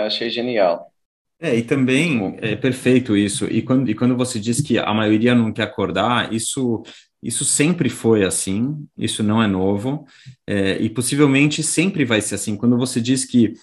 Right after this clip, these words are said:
Speaker 2: é, a maioria só vai aceitar quando for simples, quando for fácil, é, eu diria que não é nem quando for simples, for fácil, é quando ela,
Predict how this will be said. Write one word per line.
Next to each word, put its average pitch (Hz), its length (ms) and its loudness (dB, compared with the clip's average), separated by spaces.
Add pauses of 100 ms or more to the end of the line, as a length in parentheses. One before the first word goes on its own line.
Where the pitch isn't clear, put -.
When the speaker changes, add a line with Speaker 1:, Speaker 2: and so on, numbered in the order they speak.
(280)
Speaker 2:
é, 101 540 0
a 98 80 -2
maioria 110 540 4
só 117 160 -4
vai 110 160 -2
aceitar 110 300 -4
quando 113 200 -2
for 101 240 -4
simples, 117 480 0
quando 104 220 -2
for 95 180 -8
fácil, 123 480 -2 (460)
é, - 180 -18 (300)
eu - 240 -8
diria 151 240 0
que - 100 -8
não 175 60 2
é 165 40 4
nem 180 140 4
quando 202 220 2
for 175 180 2
simples, 185 440 -2
for 175 200 -2
fácil, 147 580 2
é 120 80 0
quando 147 240 0
ela, 160 240 2